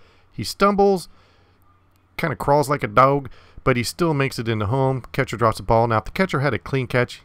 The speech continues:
he would've got Birdie out. And if Birdie didn't stumble, he would have been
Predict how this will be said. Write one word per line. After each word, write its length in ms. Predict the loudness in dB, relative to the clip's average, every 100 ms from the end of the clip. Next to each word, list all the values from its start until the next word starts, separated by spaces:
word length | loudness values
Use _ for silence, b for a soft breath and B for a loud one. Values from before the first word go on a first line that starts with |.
| _
he 140 | -4
would've 140 | -2 0
got 160 | -2
Birdie 300 | 2 2 6
out. 220 | 6 6 2 b b -6
And 240 | -2 0
if 140 | -2 0
Birdie 460 | 0 0 -4 -8 _ -20 -2
didn't 200 | -2 0
stumble, 380 | 0 0 2 0
he 140 | -2
would 100 | -4
have 140 | -4 -6 _ -2
been 240 | 0 0